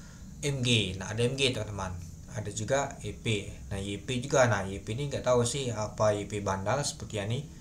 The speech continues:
Lalu ada M G. Nah, kemungkinan sih M G yang nampungnya nih, teman-teman, di bawah tadi. Ketika dia jatuh, dia tampung, diangkatnya ke atas lah. Itulah, teman-teman. Jadinya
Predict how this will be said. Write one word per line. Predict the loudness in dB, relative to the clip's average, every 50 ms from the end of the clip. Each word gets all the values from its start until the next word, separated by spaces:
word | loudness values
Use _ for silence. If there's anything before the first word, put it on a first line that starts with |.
| -16 -16 -12 -6 -2
Lalu | 0 0 2
ada | 2 2
M | 0 0 0
G. | 0 2 2 0 0 -4 -10 -14 -14 -16 -14 -12 -6 -6
Nah, | -4 -4
kemungkinan | -2 0 0 0 0 0 -2 2 2 4 4
sih | 4 0 0 -4 -8 -12 -16 -16 -16 -16 -14 -2 -2
M | 0 2 2 4
G | 4 4 6 4
yang | 2 2 2
nampungnya | -2 -2 -2 -4 -4 -4 -2 0 2
nih, | 2 2
teman-teman, | 0 -2 -4 -2 -2 -2 -4 -6 -8 -12 -10 -4
di | -2 2
bawah | 6 8 8 8 8 8
tadi. | 4 0 -2 -4 -6 -8 -10 -12 -12 -12 -12 -12 -12 -12 -8
Ketika | -8 -6 -6 -4 -4 -2 -2
dia | -2 0 0 -2
jatuh, | -2 0 0 0 0 0 -2 -4 -4
dia | -4 -4 0
tampung, | 0 0 0 0 0 0 2 2 2 0 -2
diangkatnya | -2 -2 -4 -2 -2 -2 -2 -2 -2 -2
ke | -2 -2
atas | -4 -4 -2 0 0 2
lah. | 2 2 2 0 -2 -4 -10 -14 -12 -10
Itulah, | -10 -4 -2 2 4 4 4 4
teman-teman. | 0 -2 -2 -2 -4 -4 -4 -6 -10 -12 -16 -14 -10 -6
Jadinya | -4 -4 -4 -2 0 2 2 2 2